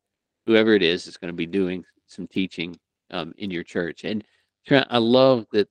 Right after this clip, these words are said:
the very first thing that's on our list today is that they should have an outreach mindset, because that's really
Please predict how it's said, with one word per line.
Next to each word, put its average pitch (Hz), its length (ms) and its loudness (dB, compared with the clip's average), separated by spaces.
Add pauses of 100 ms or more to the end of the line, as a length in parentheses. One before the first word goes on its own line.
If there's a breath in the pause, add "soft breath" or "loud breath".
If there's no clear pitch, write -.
the 104 140 -6
very 110 320 0
first - 360 -6
thing 95 200 -6
that's 95 200 -12
on 98 160 -10
our 90 120 -6
list 92 320 -4
today 87 340 -2
is 82 160 -4
that 82 240 -10
they 101 100 -8
should 95 200 -16
have 101 280 -8
an 85 120 -20 (200)
outreach 104 640 -4 (160)
mindset, 85 520 -10 (440)
because 98 320 -4
that's 104 280 -8
really 101 400 0